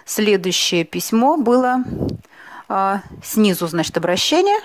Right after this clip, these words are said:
«Здравствуйте, выращиваем в рамках Л П Х. Потребность около тонны в месяц. Интересует комбикорм, который я могу приобрести в розничной сети». М, последователям ещё разочек. В розничной сети. Понимаете? В розничной.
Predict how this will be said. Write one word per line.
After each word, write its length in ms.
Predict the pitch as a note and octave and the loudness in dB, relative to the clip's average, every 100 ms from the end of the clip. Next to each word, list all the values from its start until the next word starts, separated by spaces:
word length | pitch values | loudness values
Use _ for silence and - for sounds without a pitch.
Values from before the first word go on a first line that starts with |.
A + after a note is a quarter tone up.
| - - _ - | -8 -20 _ -8
«Здравствуйте, 520 | G#3+ D4 C#4 A#3 A3 | -2 -2 -2 -6 -4
выращиваем 500 | G3+ C4+ F#4 C4+ G#3+ | 0 0 0 -2 -2
в 60 | A3 | -2
рамках 320 | A3 - - | -4 -4 -8
Л 80 | F#3+ | -6
П 100 | F3 | -6
Х. 280 | - F3 A3 | -4 -4 -2
Потребность 520 | A#3+ A#3+ G#3 G#3 - | -2 -2 -2 -2 -4
около 240 | F#3+ E3+ D#3+ | -4 -4 -4
тонны 360 | - D#3+ C3 - | -4 -6 -6 -2
в 40 | |
месяц. 360 | G#3+ C#4 F4 D#4 | 0 2 2 2
Интересует 580 | B3+ F#3+ F#3 - E3 | 2 -2 -2 -4 -4
комбикорм, 500 | - D#3 D#3 A#3+ D4+ | -6 -8 -6 -4 -2
который 300 | D#4 D4+ C#4+ | -2 -2 0
я 100 | C#4 | 0
могу 280 | C4 B3+ A#3+ | 0 0 -2
приобрести 560 | A#3 A3+ G#3+ A3+ - A3+ - - | -2 -2 -2 -6 -8 -10 -10 -6
в 80 | F3 | 0
розничной 480 | F3 A3 C4+ - G3+ | 2 4 2 2 -4
сети». 500 | - D3+ - D3+ D#3 - - - - | -6 -8 -8 -8 -10 -16 -20 -20 -12
М, 380 | F3 F3 E3+ E3+ - | -6 -4 -2 -4 -6
последователям 800 | G3 A#3 C#4 B3 G#3+ G3+ E3+ F#3 | -6 0 2 2 0 0 0 0
ещё 280 | F#3 G3 | 0 0
разочек. 420 | F#3 F3+ D#3+ D#3+ - _ - | 0 0 -2 -4 -14 _ -14
В 280 | - F3+ A3+ - | -8 -2 -2 -2
розничной 1000 | A3+ B3 C#4+ C#4 A3 F#3+ - D#3+ D3+ D3 _ _ _ - | 0 2 2 2 -2 -2 -4 -6 -10 -14 _ _ _ -10
сети. 800 | - - A#3 A3+ - F#3+ D#3+ D3 D3+ - _ _ _ _ | -6 -2 -2 -4 -6 -4 -4 -6 -8 -16 _ _ _ _
Понимаете? 440 | - G#3+ F#4+ - - | -6 -4 -4 -4 -4
В 100 | F#3+ | 0
розничной. 720 | A#3 F#3+ E3 D3 - D3 | 0 2 0 -2 -4 -16